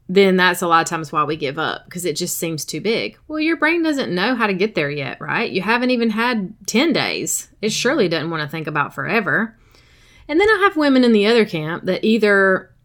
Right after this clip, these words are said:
I mean, I work with women who, who don't drink, who just really struggled with some negative mindset and a lot of, uh, just beating themselves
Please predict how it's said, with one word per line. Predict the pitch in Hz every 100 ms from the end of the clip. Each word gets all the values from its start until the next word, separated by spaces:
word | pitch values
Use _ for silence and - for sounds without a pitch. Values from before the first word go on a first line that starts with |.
| _
I | - 233 339
mean, | 277 - -
I | 311
work | 381 370
with | 190
women | 180 175 175
who, | 185 170 - _ _ -
who | 214
don't | 190 214 277
drink, | 180 165 220 - -
who | 220 190
just | 185 - 190
really | 285 302 247 180 156
struggled | - 226 214 175 160 151
with | 151
some | - 160 170
negative | 180 202 185 165
mindset | 156 160 175 202 185 160 160 160 165
and | 165 160 160 - - - -
a | 160
lot | 165 175 208
of, | 190 170 170
uh, | 151 143 98 76 185 202 _ _ -
just | - 220 170
beating | 202 277
themselves | 214 190 185 160 -